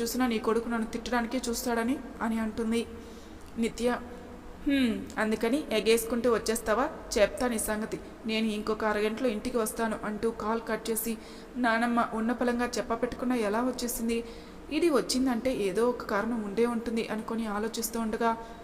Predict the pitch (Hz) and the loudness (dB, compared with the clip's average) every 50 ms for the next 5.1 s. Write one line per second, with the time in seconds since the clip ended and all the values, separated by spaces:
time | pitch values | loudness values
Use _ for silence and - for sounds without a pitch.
0 | - - - - - - - 233 226 226 240 233 226 196 220 220 214 247 247 - | -14 -14 -14 -14 0 4 6 6 8 8 8 6 6 6 4 2 0 0 2 2
1 | 226 220 - 226 226 220 220 220 214 220 226 233 226 - - 226 226 226 233 233 | 2 2 0 -2 -2 0 0 0 2 2 4 2 2 2 0 0 0 2 0 0
2 | 233 226 233 226 - 277 214 226 233 233 233 220 214 226 226 226 220 - 233 226 | 0 0 0 0 0 0 0 0 2 0 0 0 0 0 0 0 0 0 -2 -2
3 | 208 - - - - - - - - 311 302 320 339 320 - - 233 226 - - | -2 -4 -10 -14 -14 -14 -12 -2 2 6 6 6 6 4 2 2 0 0 2 2
4 | 233 226 208 233 233 196 - - 233 220 - - 254 233 240 - 220 220 226 233 | 2 4 4 2 0 -2 -2 -4 -4 -4 0 2 2 2 2 2 0 2 2 2
5 | 226 - | 2 0